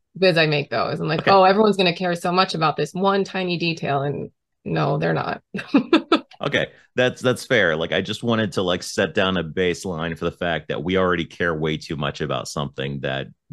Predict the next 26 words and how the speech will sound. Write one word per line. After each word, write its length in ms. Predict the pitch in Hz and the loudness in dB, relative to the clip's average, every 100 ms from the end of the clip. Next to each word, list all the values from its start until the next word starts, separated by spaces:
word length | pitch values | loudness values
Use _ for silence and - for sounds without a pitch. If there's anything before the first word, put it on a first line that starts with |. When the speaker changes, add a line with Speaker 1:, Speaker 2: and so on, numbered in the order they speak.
| 80 | -6
Speaker 2:
that 380 | 87 78 - | -2 -2 -4
maybe 480 | 82 101 95 90 85 | -2 0 0 0 -2
Britt 320 | 71 87 82 | -4 0 0
will 100 | - | -2
care 280 | - - 73 | -8 -4 -2
about 460 | 69 71 58 62 - _ _ 82 | -2 -2 -2 -6 -14 _ _ -6
and 260 | 80 78 | -6 -6
probably 640 | - 95 80 78 71 78 71 | -4 -2 0 0 -2 -4 -4
Luigi. 560 | 71 65 65 64 55 _ _ _ _ _ | -4 -6 -8 -10 -14 _ _ _ _ _
Um, 480 | 78 82 71 67 69 _ - | -2 0 0 -4 -10 _ -14
Speaker 1:
Yeah. 140 | - | -12
Speaker 2:
so 340 | - 92 82 80 _ - | -4 0 0 -2 _ -4
out-, 240 | 101 101 | -2 -2
outside 580 | - 107 - 104 98 90 | -2 -4 -4 0 0 0
of 120 | 78 | -2
that, 240 | 80 76 | -2 -4
the, 200 | - 85 | -6 -6
the 200 | 82 92 - | -2 -2 0
Speaker 1:
We're 120 | 98 | 6
doing 160 | 196 | 6
it 80 | 95 | 6
Speaker 2:
audience 100 | - | 2
Speaker 1:
for 60 | 165 | -2
them. 160 | 156 143 160 _ _ | -2 -4 -6 _ _
Speaker 2:
Exactly. 600 | 95 87 95 85 80 71 | -6 -2 0 0 -2 -2
Like, 260 | 85 95 | 0 0